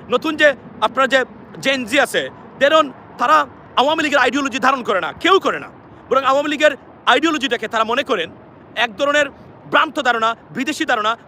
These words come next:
ভারতীয় ধারণা, এটা বাংলাদেশের মানুষের সাথে যায় না। তাহলে আওয়ামী লীগ কোন জায়গা থেকে? আপনি বলেন, আমি আবারও বলছি, five to ten years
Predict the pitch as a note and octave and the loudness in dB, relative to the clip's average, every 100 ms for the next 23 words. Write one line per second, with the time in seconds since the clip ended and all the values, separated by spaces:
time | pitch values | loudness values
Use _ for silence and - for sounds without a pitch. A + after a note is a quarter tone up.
0 | - C#4+ C#4 C#4 G#3 G3 G3 - A#3+ A3+ | 0 0 0 -4 -2 -2 -4 -4 -2 -2
1 | A3+ B3+ C#4+ D4+ - - G#3 C4 F4+ C#4 | -2 -4 -4 -6 -8 -6 -6 -4 -8 -8
2 | G#3+ G#3 D3+ G2 - - - C4+ D4+ B3+ | -4 -2 -4 -10 -20 -16 -2 2 4 2
3 | D4+ F4 - - D#4+ F4 D#4 G#3+ G#3 G3 | 2 -4 -8 -4 -2 2 2 2 -2 -6
4 | F#3 D4 C#4 D3 - - - - - A#3+ | -6 -2 -2 -4 -14 -20 -20 -16 -4 0
5 | F4 D#4 C#4 A3+ D#3 - C4 F4+ - D4+ | 2 2 2 -2 -6 -4 -4 -4 -2 -2
6 | D4+ A3+ | 0 -2